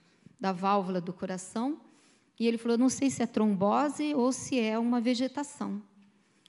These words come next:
Aí vai a Hillary de novo. Tem que fazer uma cirurgia, vai ter que abrir o coração, vai ter que limpar toda essa, essa parte.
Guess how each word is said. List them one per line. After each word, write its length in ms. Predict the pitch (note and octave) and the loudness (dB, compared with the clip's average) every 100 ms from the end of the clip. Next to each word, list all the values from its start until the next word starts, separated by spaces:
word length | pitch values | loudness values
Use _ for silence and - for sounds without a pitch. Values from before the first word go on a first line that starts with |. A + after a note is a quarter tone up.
| _ _ _ _ _ - | _ _ _ _ _ -6
Aí 320 | G#3+ G3+ G#3+ | -2 0 -2
vai 300 | F3+ G3 G#3+ | -2 0 0
a 20 | |
Hillary 340 | G#3 A3 G#3+ | 0 0 0
de 140 | G3 A3 | 0 0
novo. 540 | G3+ G#3 G3 - - - _ _ _ _ _ - | 0 -2 -6 -14 -20 -20 _ _ _ _ _ -6
Tem 140 | F#3+ | -6
que 100 | F#3 | -4
fazer 240 | - G3+ G3+ | -6 -4 0
uma 100 | G3+ | 0
cirurgia, 760 | - G#3 A3 F#3+ G3+ G#3+ G#3 A3 - - | 0 -4 -2 -2 -2 0 -2 -6 -16 -12
vai 100 | F#3 | -10
ter 160 | - F#3+ | -6 -8
que 260 | - G#3 | -6 -4
abrir 360 | G#3 F3 G3+ C#4+ | -4 0 6 6
o 80 | D#4 | 6
coração, 640 | C#4 C4 - A#3 A3+ A3+ | 0 0 -4 -4 -2 -2
vai 140 | G#3+ G3 | -4 -6
ter 180 | A3 | -6
que 320 | G#3 - G#3+ G3 - - | -6 -4 -4 -6 -16 -2
limpar 600 | A3+ A#3+ A#3 A#3+ B3+ B3+ | 4 4 4 2 2 2
toda 180 | A#3 G#3+ | -4 -6
essa, 160 | G3+ A3 - - - | -8 -10 -12 -18 -18
essa 200 | G3+ - | -12 -10
parte. 720 | G3+ G#3 G3+ A3 A3 - A3 | -10 -6 -2 -2 -4 -4 -4